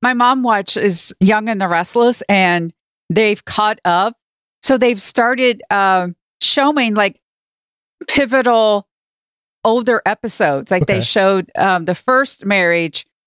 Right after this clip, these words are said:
Speaker 1: of Vicky and Victor Newman. And I say first of many.
Speaker 2: Right.
Speaker 1: Uh, <laughs> so people, you know, there's ways to continue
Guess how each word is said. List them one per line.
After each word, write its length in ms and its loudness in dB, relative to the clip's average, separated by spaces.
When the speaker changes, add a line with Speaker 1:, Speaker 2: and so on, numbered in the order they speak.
Speaker 1:
of 240 -2
Vicky 640 -2
and 380 0
Victor 340 -2
Newman. 460 2
And 140 0
I 80 0
say 180 0
first 560 -2
of 180 -2
many. 420 0
Speaker 2:
Right. 360 0
Speaker 1:
Uh, 80 -6
<laughs> 520 -16
so 220 -2
people, 340 2
you 140 2
know, 300 0
there's 200 -2
ways 480 0
to 440 2
continue 840 0